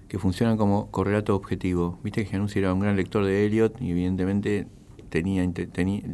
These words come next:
tenía plan-, tenía armado todo eso, ¿no? Con respecto a... había leído a Eliot y le interesaba que los objetos traficaran emoción. El poema se llama Este, Este Momento. Dice así, mira, "Y por ejemplo tomo este momento,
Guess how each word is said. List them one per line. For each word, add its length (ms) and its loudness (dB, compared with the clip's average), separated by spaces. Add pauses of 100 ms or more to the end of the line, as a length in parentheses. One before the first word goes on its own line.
tenía 240 4
plan-, 240 0
tenía 240 4
armado 360 4
todo 260 0
eso, 220 -4
¿no? 120 -2
Con 200 -2
respecto 440 -4
a... 140 -4
había 180 2
leído 220 0
a 60 0
Eliot 280 -4
y 160 -12 (480)
le 60 0
interesaba 500 2
que 80 -4
los 160 -4
objetos 540 -2 (600)
traficaran 500 -2
emoción. 500 -2
El 100 -6
poema 200 4
se 80 2
llama 320 2
Este, 340 -2 (420)
Este 220 0
Momento. 500 0 (680)
Dice 220 2
así, 200 -2
mira, 320 0
"Y 80 -6
por 180 2
ejemplo 400 4
tomo 220 4
este 140 0
momento, 580 0